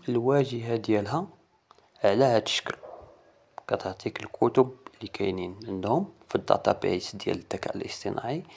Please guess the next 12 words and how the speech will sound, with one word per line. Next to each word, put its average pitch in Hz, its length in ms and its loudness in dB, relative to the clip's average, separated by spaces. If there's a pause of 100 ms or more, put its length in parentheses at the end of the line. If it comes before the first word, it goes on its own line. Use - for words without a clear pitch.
(540)
كتقلب 170 960 0
على 120 140 0
السميه 160 440 -4
ديال 120 180 2
الكتاب. - 340 -2
انا 107 180 4
ديجا 107 260 0
كنقلب 90 460 0
على 90 160 2
هاد - 200 0
الكتاب - 400 -2
هذا 104 300 0